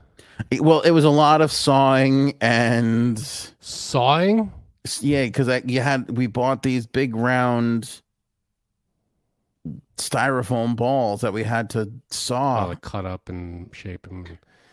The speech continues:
Speaker 1: Yeah, here, there's Michael holding it, so you can kinda see what, it's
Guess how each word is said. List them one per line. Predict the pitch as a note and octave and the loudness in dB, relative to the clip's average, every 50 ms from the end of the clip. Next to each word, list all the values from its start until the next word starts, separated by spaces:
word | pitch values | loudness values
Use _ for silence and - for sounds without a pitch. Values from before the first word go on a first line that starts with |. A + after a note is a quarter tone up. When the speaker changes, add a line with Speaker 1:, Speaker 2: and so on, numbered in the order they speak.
| _ _ _ _ _ _ _ _ _ _ _ - - _ _ _ _ _ _ _ _ _ _ _ _ _ | _ _ _ _ _ _ _ _ _ _ _ -20 -20 _ _ _ _ _ _ _ _ _ _ _ _ _
Speaker 1:
Yeah, | - A2 F#2+ E2 | -6 -6 -4 -2
here, | F2+ B2+ C3 A#2+ A#2+ | -2 0 0 0 -2
there's | - G#2+ A#2+ A#2 A#2 G#2+ G2+ | -2 -2 -2 -2 -2 -4 -4
Michael | A2 G#2+ G#2 - G2+ G2 | -6 -6 -6 -8 -10 -10
holding | G2 G2+ G2 - F2+ F#2 F2+ | -8 -10 -10 -10 -12 -12 -10
it, | F2+ - - - - _ _ | -10 -10 -12 -14 -18 _ _
so | - - G2 | -10 -10 -8
you | G2 F#2 G2+ | -8 -8 -10
can | B2 B2+ | -12 -10
kinda | - A2 G2 G2+ | -8 -6 -6 -6
see | - - - G2 | -8 -8 -8 -8
what, | F#2 F2+ - - - | -6 -6 -8 -8 -8
it's | - - - | -8 -10 -10